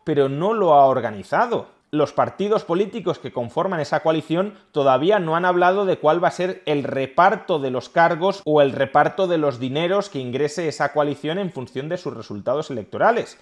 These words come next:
Sabemos que el partido que potencialmente podría llegar a entrar en esta coalición y que está más distanciado sobre estos puntos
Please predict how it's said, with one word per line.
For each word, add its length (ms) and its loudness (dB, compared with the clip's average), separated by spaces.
Sabemos 440 0
que 100 0
el 100 0
partido 500 0
que 120 -6
potencialmente 840 -4
podría 300 -4
llegar 300 0
a 20 -4
entrar 240 -6
en 80 -8
esta 260 -2
coalición 540 0
y 120 -4
que 140 -6
está 280 0
más 280 -2
distanciado 760 -2
sobre 240 -8
estos 240 -8
puntos 480 -4